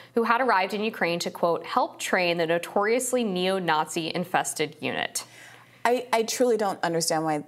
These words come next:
Speaker 2: this is so hard. I mean, there has been some follow-up. There's some suggestion that this could not have been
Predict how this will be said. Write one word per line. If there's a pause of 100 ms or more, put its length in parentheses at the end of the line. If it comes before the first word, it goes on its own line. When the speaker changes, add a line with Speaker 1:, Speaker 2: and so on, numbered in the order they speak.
Speaker 2:
this
is
so
hard. (240)
I
mean,
there
has
been
some (140)
follow-up.
There's
some
suggestion
that (1400)
this
could
not
have
been